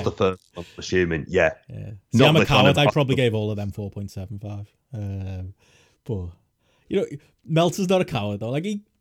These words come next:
Speaker 1: he, he, I, I, he does throw five stars out quite liberally these days, so it's not as much of a news
Speaker 2: Yeah.
Speaker 1: story when it happened. I did think it was notable, though, and I thought, to, to be honest, actually more notable is that he gave Jericho Omega four point two five somehow,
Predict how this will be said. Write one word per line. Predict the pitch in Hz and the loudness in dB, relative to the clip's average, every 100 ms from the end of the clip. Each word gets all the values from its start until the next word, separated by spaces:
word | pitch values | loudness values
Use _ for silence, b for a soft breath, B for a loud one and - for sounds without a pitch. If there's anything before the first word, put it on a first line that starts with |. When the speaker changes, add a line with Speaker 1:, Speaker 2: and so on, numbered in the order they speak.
| - b b | -20 b b
Speaker 1:
he, | 165 | -6
he, | 170 208 202 185 | -2 -2 -2 -2
I, | 185 190 | -2 2
I, | 175 | 2
he | 185 175 | 2 4
does | - 151 | 4 4
throw | 151 143 | 4 2
five | 127 127 120 | 2 0 0
stars | - 113 113 110 | -2 -4 -2 -4
out | 120 | -4
quite | - 113 | -4 -4
liberally | 113 110 123 | -4 -2 -2
these | 131 135 135 | 0 0 0
days, | 135 139 156 | 0 0 0
so | 135 | -4
it's | - | -6
not | 123 117 | -2 -2
as | 107 | -2
much | 113 | -4
of | 110 | -4
a | 107 | -4
news | 104 113 | -4 -2
Speaker 2:
Yeah. | 64 | -2
Speaker 1:
story | 123 120 120 | -2 -2 -2
when | 113 | -4
it | 104 | -4
happened. | 123 135 156 | -4 -4 -2
I | 180 | -2
did | 208 359 | -4 -2
think | 175 | -2
it | 156 | -2
was | 143 | -2
notable, | 117 117 131 147 160 | 0 0 0 0 2
though, | 139 | 2
and | 131 | 2
I | |
thought, | 185 160 | 2 2
to, | |
to | 160 - - - | 0 -8 -10 0
be | 180 | 4
honest, | 196 185 | 4 4
actually | 165 156 | 2 4
more | 135 131 | 4 6
notable | 139 147 151 143 127 | 4 4 2 0 0
is | 113 | 0
that | 120 | -2
he | |
gave | 107 113 | -2 -2
Jericho | 104 117 110 120 113 | 0 -2 0 0 0
Omega | 110 101 110 | 0 -2 -4
four | 123 127 110 | -2 -2 -2
point | 110 107 | -4 -6
two | - 107 | -6 -8
five | - 127 135 147 | -6 -6 -4 -6
somehow, | - 139 143 | -4 -2 -2